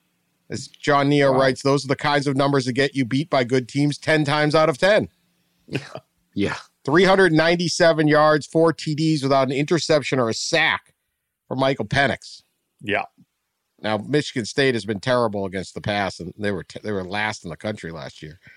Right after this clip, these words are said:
Speaker 3: Yeah, and they, they, they looked a lot like that team.
Speaker 1: Yeah. But, um, I don't know. It just seems like there's just wildness going on for three weeks, and we'll probably end up with the same four teams we always expected at the playoff, but at least the rest of the thing's kinda interesting.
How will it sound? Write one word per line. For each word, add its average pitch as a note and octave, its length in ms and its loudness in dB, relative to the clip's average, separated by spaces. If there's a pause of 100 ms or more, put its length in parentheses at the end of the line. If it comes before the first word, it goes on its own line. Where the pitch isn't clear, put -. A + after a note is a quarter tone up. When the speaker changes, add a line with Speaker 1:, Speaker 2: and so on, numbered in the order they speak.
(140)
Speaker 3:
Yeah, G#2 240 2
and F#2 100 -2
they, G2+ 160 0
they, G#2+ 300 0
they A#2+ 280 0
looked C3 260 0
a B2 60 2
lot A#2+ 220 2
like A2+ 220 0
that A2 260 0
team. F#2 280 -4
Speaker 1:
Yeah. G2 220 -4 (640)
But, C3+ 280 2 (160)
um, G2 520 0
I G#3 100 2
don't D4+ 140 6
know. D4 220 4
It - 80 -4
just - 180 -4
seems G3 280 -2
like D#3 260 2
there's C#3+ 240 -2
just - 340 -12 (120)
wildness C#3 600 2
going C3 320 2
on C#3 360 4
for B2 120 -16
three C#3 220 -6
weeks, C3+ 540 -2 (600)
and B2+ 220 0
we'll B2+ 100 0
probably D#3+ 380 4
end C3+ 140 2
up A#2+ 100 -2
with A2+ 80 -4
the G2+ 60 -12
same C3+ 300 2 (140)
four C3 240 2
teams C3 320 0
we A#2+ 140 2
always A#2 220 2
expected D3 480 -2
at G#2+ 140 -2
the F#2+ 60 -12
playoff, B2 640 2
but G#2+ 220 0
at A2 120 -2
least D3+ 200 -2
the A#2 80 2
rest D3+ 260 0
of - 20 -2
the B2+ 60 0
thing's E2+ 360 -6
kinda F2+ 260 -4
interesting. E2 520 -6